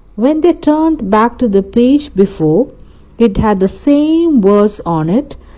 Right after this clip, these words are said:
that it had had when they read it the first time. So children, in paragraph one,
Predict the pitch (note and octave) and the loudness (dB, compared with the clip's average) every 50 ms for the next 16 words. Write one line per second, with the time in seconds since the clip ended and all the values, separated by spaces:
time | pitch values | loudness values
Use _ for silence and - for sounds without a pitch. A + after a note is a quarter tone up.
0 | - - - - - F3+ F#3+ G3+ G#3+ A3+ A3+ A3 - G3 B3+ B3 - - - - | -20 -20 -20 -16 -6 -2 0 2 2 2 2 0 2 0 0 0 0 -8 -14 -14
1 | - - C4 C4 C4+ C#4+ D4+ D4+ - E3+ - - - - - A#3 A3 F#3+ D#3 D#3 | -6 -2 0 2 2 2 0 -2 -4 -8 -12 -12 -12 -6 -2 0 0 0 0 0
2 | F3 G#3+ C4 - - - - - - - - - - - - F#3 F#3+ A3+ B3+ B3+ | -2 -2 -2 -4 -6 -16 -20 -20 -20 -20 -20 -20 -20 -12 -2 0 2 4 4 4
3 | A#3 G3 F#3 F3 D#3+ D3+ E3 E3+ E3 D#3+ E3+ F#3+ A#3+ E4 - - - - - D#3 | 4 4 4 4 2 2 0 -2 -2 0 0 0 0 0 0 -4 -16 -16 -12 -6
4 | D3 E3 D3+ - - - E3+ E3+ E3 D3+ - - - - - - - D#3+ C#3 - | -4 -4 -6 -6 -6 -2 0 0 0 -2 -4 -12 -16 -20 -14 -8 -8 -6 -6 -6
5 | - - - - - - - - - - - - - - - - - - - - | -10 -12 -16 -20 -20 -20 -20 -20 -20 -20 -20 -20 -20 -20 -20 -20 -20 -20 -20 -20
6 | _ - - - - - - - - - - F#3+ F3 - F#3 F3+ E3+ F3 F3 E3+ | _ -20 -20 -20 -20 -20 -20 -20 -12 -2 -2 -2 -2 0 -2 -2 0 -2 -2 -2
7 | C#3 F3 F3 E3+ E3 F3+ E3+ E3+ E3+ E3+ D#3+ E3 E3 E3 E3 - - D#3+ D#3 E3 | -2 -2 -2 -2 -2 -2 -2 0 0 -2 -2 -2 -4 -4 -4 -6 -8 -10 -6 -4
8 | E3+ E3+ E3+ G#3 D4+ F#4 F#4+ - - | -4 -4 -2 -4 -4 -6 -8 -12 -20